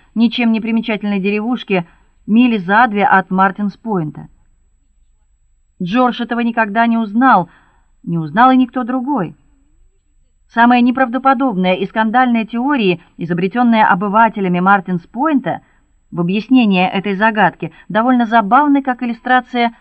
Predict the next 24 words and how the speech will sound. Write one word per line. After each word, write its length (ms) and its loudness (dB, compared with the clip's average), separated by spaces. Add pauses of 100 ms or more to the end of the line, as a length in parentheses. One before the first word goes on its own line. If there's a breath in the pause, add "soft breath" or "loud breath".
(120)
неизбывной 800 0
мещанской 520 -2
тупости, 680 -12 (180 soft breath)
но 120 -2
и 80 -2
только. 500 -12 (1400)
Сами 320 0
Поллоки 400 -4
говорили 400 -2
просто, 640 -4 (360 soft breath)
что 160 -8
им 80 0
надоел 560 0
их 300 -8
огромный 440 -2
дом, 340 -4
и 100 -10
миссис 320 -10
Поллок 460 -2 (380)
устала 420 -2
командовать 600 -2
целой 220 -2
армией 440 -2
прислуги. 640 -12